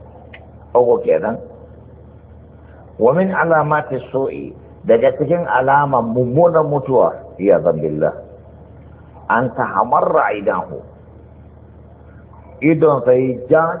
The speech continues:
ja zo. Wa tarbada shafatahu, leɓensa su burkuce, su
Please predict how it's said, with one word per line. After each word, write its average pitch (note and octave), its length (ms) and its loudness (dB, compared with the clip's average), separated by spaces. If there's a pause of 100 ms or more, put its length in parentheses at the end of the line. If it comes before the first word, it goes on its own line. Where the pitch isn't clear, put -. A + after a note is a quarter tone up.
(140)
ja E3 120 0 (120)
zo. F#3+ 320 -6 (2500)
Wa G2+ 140 4 (100)
tarbada B2 840 -2 (120)
shafatahu, F2 720 -2 (1160)
leɓensa C3+ 680 0
su C3 80 -6
burkuce, A2+ 720 -2 (540)
su A#2 100 -6